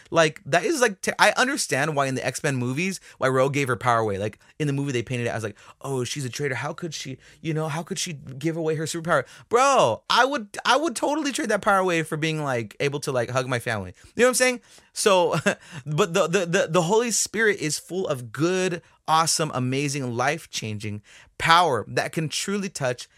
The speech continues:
anybody. And it has touched so many people. Otherwise, there wouldn't be so many people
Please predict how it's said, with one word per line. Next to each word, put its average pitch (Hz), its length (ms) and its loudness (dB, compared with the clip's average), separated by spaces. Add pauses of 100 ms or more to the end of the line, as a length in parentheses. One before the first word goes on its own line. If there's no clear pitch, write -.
(240)
anybody. 151 520 0
And 170 100 4
it 160 80 -2
has 175 320 2
touched - 380 -6
so 170 200 -2
many 165 200 -4
people. 156 260 -6
Otherwise, 147 320 -2
there 131 100 -4
wouldn't 131 200 -4
be 135 80 -6
so - 100 -8
many 131 140 -6
people 123 260 -8